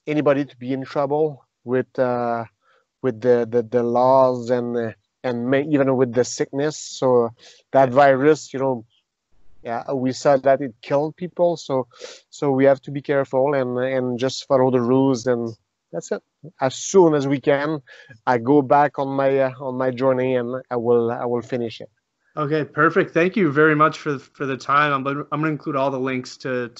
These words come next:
Speaker 2: to your page down below, and, um, I hope, uh, when you come to Halifax, when you get to Halifax, I'll, uh, I'll come meet you, and, uh, it'd be an honor.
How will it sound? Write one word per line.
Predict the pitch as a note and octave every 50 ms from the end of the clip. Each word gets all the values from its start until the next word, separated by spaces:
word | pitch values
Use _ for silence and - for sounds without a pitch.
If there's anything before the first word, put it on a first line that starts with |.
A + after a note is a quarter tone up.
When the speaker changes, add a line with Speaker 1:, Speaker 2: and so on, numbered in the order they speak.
| - _
Speaker 2:
to | - -
your | C3 B2
page | - - C#3+ B2+ B2 B2 A#2
down | - C3+ B2 B2 B2
below, | A2+ A#2 A#2 A#2+ A#2+ A#2+ A#2+ A#2+ - B2
and, | B2 A#2 A#2 A#2 A#2 A#2 A2
um, | A2+ A2+ A2+ A#2 A2+ A2 - _ _ _ _ _ _ - _
I | - -
hope, | D3+ F3 F#3 F3+ -
uh, | - E3+ E3 D#3
when | C#3+ C#3+ D3 D3
you | C3
come | - E3 D#3+
to | D#3 C#3
Halifax, | D#3 D3+ E3 F3 - - D#3+ E3 E3 -
when | - D#3 C#3+
you | C3
get | C#3+ C#3+ C#3
to | C#3
Halifax, | B2 C3 C3 C#3+ C#3 - D#3 D3+ D3+ D3 - -
I'll, | C3+ B2+ B2 B2
uh, | B2 B2 A#2+ -
I'll | - B2+
come | B2+ - D3 C3+ C3
meet | C3 C#3 C#3+
you, | - D3 D3 D#3+ D#3+ C#3+
and, | C3 B2 B2 B2
uh, | B2 A#2+ A#2 A#2+ _ _ _ _ _ _ _
it'd | - C#3+ B2+
be | C3+ C#3
an | C3
honor. | C3 C3 C3+ C3 A#2+ A#2 -